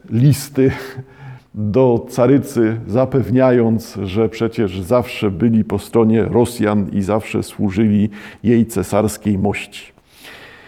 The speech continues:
Naczelnik wpada do króla i apeluje.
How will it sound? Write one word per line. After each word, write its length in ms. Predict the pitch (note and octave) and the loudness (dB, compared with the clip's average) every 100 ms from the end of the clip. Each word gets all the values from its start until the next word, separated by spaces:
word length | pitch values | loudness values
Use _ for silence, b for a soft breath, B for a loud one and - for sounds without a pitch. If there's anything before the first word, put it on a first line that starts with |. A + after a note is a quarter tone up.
| B B B B B _ _ _ _ _ _ | B B B B B _ _ _ _ _ _
Naczelnik 580 | C3+ D3+ E3+ D#3 D3+ A#2+ - B B B B B B - | 0 4 6 6 4 2 -6 B B B B B B -16
wpada 420 | - D3+ C#3+ B2 | -2 0 2 2
do 120 | G#2 | 0
króla 460 | G#2 - F#3 F#3 F3 - - _ _ _ _ | -4 2 4 4 2 -4 -20 _ _ _ _
i 140 | D#3 - | -2 0
apeluje. 600 | B2+ C#3 G#2+ G#2+ F#2+ | 0 2 4 2 0